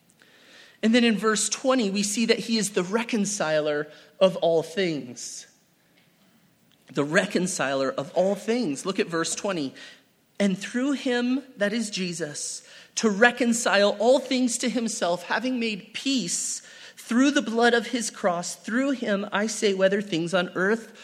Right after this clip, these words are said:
or things in heaven." Through the blood of his cross, Jesus reconciled all things to their proper place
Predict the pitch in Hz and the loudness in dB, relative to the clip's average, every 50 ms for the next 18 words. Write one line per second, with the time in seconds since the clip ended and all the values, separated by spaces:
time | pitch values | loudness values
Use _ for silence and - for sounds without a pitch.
0 | - - - - - 208 202 - - - 156 151 - 170 165 160 185 196 190 165 | -20 -20 -10 -4 -4 -4 -2 -2 -2 -4 -4 -4 -4 -4 -4 -2 -2 -2 -2 -2
1 | 151 127 - - - _ _ _ _ _ _ _ _ _ _ _ _ _ _ _ | -4 -6 -10 -16 -20 _ _ _ _ _ _ _ _ _ _ _ _ _ _ _
2 | _ _ _ _ _ _ _ _ _ _ _ _ _ _ _ _ _ _ _ _ | _ _ _ _ _ _ _ _ _ _ _ _ _ _ _ _ _ _ _ _
3 | _ _ _ _ _ _ _ _ _ _ - - - - - 262 262 233 247 - | _ _ _ _ _ _ _ _ _ _ -20 -20 -18 0 2 4 6 6 4 6
4 | 226 262 269 285 262 254 240 208 - - - - 262 233 202 208 208 - - - | 6 6 6 6 4 2 0 0 -2 -2 0 0 2 2 2 2 0 -2 -2 0
5 | 247 247 226 247 220 - - 196 190 247 294 285 - 247 220 - - 226 196 208 | 0 0 2 2 0 0 -2 0 2 2 2 4 4 4 4 4 6 6 6 8
6 | 208 214 - - 220 247 277 302 - - - 294 262 233 233 226 233 - - 254 | 6 6 6 6 8 10 10 10 8 4 0 2 4 4 4 4 4 2 4 6
7 | 220 214 208 - - - 269 226 269 - 330 294 262 - - - 294 262 220 202 | 6 6 6 4 2 2 2 2 2 2 0 0 0 0 -2 2 2 2 4 2
8 | 214 - - - | 0 -2 -2 -4